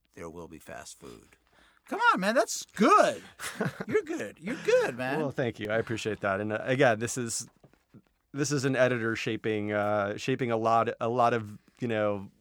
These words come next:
Speaker 2: gibberish into, into those beautiful paragraphs. So I can't take full credit,
Speaker 1: Yeah.
Speaker 2: but thank you. I appreciate
Speaker 1: A
Speaker 2: that.
Speaker 1: good editor, like,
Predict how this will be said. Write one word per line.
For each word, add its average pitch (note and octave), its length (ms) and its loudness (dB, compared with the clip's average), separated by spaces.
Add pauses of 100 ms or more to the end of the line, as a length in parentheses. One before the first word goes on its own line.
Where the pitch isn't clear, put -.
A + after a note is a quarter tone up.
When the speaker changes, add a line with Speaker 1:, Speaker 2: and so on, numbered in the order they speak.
(640)
Speaker 2:
gibberish A#2 500 0
into, A2 480 -6
into A2+ 200 -6
those G#2 200 -2
beautiful G#2 340 -6
paragraphs. F#2 480 -6
So G#2 100 -8
I G2+ 40 -2
can't G#2 240 -8
take G2 200 -8
full F#2+ 160 -6
credit, A2+ 260 -4
Speaker 1:
Yeah. B2+ 140 -4
Speaker 2:
but A2 120 -6
thank A2 240 0
you. G2+ 140 -10
I G2+ 80 -6
appreciate G2+ 360 -10
Speaker 1:
A D#3 60 -6
Speaker 2:
that. C3 100 -14
Speaker 1:
good A3 220 -2
editor, F#3 580 -2
like, C3+ 220 -8